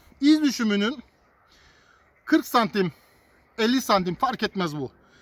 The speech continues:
Yirmi otuz santim içine. Bakın şu iz düşümü. Bu gübremizi sereceğiz. Serdikten sonra arkadaşlar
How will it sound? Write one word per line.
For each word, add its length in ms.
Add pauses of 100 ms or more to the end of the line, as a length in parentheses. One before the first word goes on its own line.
(480)
Yirmi 240
otuz 220
santim 340
içine. 400 (600)
Bakın 220
şu 120
iz 200
düşümü. 300 (1200)
Bu 140
gübremizi 440
sereceğiz. 480
Serdikten 640
sonra 460 (360)
arkadaşlar 540